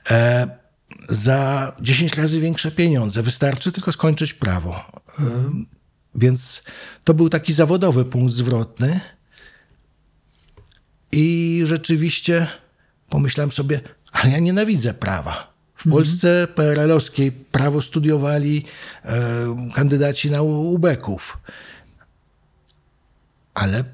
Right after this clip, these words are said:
Speaker 1: zaświtało mi: "Ale przecież teraz wszystko będzie inaczej".
Speaker 2: Mhm.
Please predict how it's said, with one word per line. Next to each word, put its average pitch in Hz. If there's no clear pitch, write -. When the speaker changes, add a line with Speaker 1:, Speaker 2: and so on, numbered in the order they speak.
Speaker 1:
zaświtało 131
mi: 143
"Ale 120
przecież 127
teraz 131
wszystko -
będzie 165
inaczej". 113
Speaker 2:
Mhm. 127